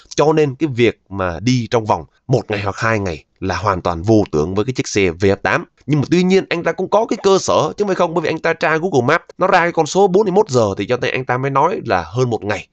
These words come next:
Đó, ý mình muốn cắt nghĩa như vậy cho các bạn thôi. Nhưng mà tuy nhiên bốn mươi mốt giờ là không thể đạt được. Điều đó là điều vô tưởng. Chí ít là phải mất bốn đến năm ngày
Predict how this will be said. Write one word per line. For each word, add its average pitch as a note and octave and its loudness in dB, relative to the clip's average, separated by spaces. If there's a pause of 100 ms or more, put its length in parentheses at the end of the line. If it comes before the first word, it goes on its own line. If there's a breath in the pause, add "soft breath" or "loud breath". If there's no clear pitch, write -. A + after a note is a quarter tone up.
Đó, C#3+ 4
ý G3 -4
mình D#3 -2
muốn E3+ -2
cắt - -4
nghĩa G3+ -2
như G3+ 2
vậy - 0
cho F3+ -2
các G3+ -4
bạn D3 -2
thôi. E3 0 (220)
Nhưng F3+ 0
mà D#3+ 0
tuy G3+ 2
nhiên G3 0
bốn - 6
mươi A3 0
mốt A3 0
giờ B2+ 4
là G#2+ 0
không B2+ -6
thể C3 -6
đạt C3 -4
được. B2+ -4 (180)
Điều F2+ -4
đó A#2 0
là - 0
điều G2 0
vô B2 6
tưởng. G2 2 (200 soft breath)
Chí G#3+ 2
ít - 2
là - -2 (100)
phải G#2+ 0
mất - 0
bốn E3 2
đến D3 0
năm A#2 -2
ngày - -12